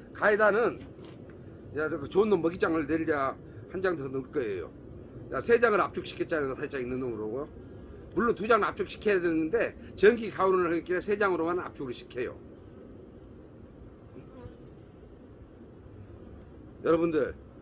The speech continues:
잠깐 제가 보셨죠? 귀찮아요. 약 밑에 그냥 뭐 소비도 들 필요 없이 옆에만 살짝 열고 샥샥 이렇게, 야, 여-, 이것만 왔다 갔다 이렇게 소비 사이로 이렇게 왔다 갔다 하면 약 끝날 건데 뭐 연병 났다고 약 뿌리고 또 털어요?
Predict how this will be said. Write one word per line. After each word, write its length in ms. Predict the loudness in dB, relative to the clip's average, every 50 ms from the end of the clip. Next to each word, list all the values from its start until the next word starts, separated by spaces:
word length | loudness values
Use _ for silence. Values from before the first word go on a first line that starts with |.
| -18 -18 -18 -18 -18 -18 -18 -18 -18 -18 -16 -16 -16 -18 -18 -18 -20 -20 -20 -18 -18 -18 -8
잠깐 240 | -4 -2 0 2 2 2
제가 140 | 0 0
보셨죠? 380 | -2 -4 -4 -4 -4 -2 -4 -8
귀찮아요. 680 | -10 -8 -4 -2 0 0 2 0 0 -2 -4 -6 -6 -10 -12 -16 -16 -8 -2 0
약 160 | 0 0 0
밑에 240 | -2 0 2 2 4
그냥 280 | 6 4 4 4 2 0 -6 -14 -18 -6 -4
뭐 80 | -4
소비도 340 | -2 0 2 2 4 2 2
들 160 | 2 2 0
필요 160 | 4 4 4 4
없이 300 | 4 4 2 0 0 0 -4 -12 -2 0
옆에만 280 | 0 0 2 2 0 0
살짝 320 | 0 0 -2 0 2 2
열고 180 | 2 2 2 0
샥샥 600 | 0 0 0 0 0 -2 -8 -2 2 2 2 2 0 -6 -18 -18 -14 -8 -4
이렇게, 360 | -4 -4 -2 -2 -4 -4 -4 -8 -16 -20 -20 -20 -20 -18 -14 -10 -10
야, 140 | -6 -2
여-, 120 | 0 0 0
이것만 360 | 0 0 2 2 4 4 4
왔다 240 | 2 2 0 2 2
갔다 200 | 2 2 2 2
이렇게 320 | 0 2 2 2 2 2 0
소비 260 | -2 -6 -4 -4 -2
사이로 280 | 2 2 4 4 4 2
이렇게 260 | 2 0 -2 -4 -4 -6 -10 -18 -8 -6
왔다 200 | -2 2 2 2
갔다 180 | 2 2 2 2
하면 200 | 2 4 4 2
약 140 | 2 0 -2
끝날 280 | -4 -2 0 0 0
건데 440 | 0 0 -2 -2 -2 -6 -6 -8 -10 -12 -16 -20 -20 -20 -20 -20 -6 0
뭐 100 | 2 2
연병 360 | 4 4 2 4 4 4 4
났다고 340 | 4 2 2 2 0 0 0 0 2
약 180 | 2 2 0 -2
뿌리고 260 | -2 0 0 0 2
또 160 | 0 -2 -2 -2
털어요? 460 | 0 2 4 4 4 4 2 0